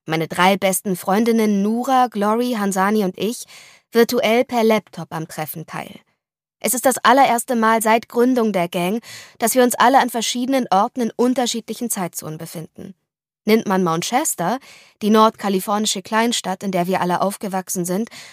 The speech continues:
als Ausgangspunkt, bin ich am weitesten weg.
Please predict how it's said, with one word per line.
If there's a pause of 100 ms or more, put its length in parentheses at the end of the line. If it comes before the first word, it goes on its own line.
als
Ausgangspunkt, (440)
bin
ich
am
weitesten
weg.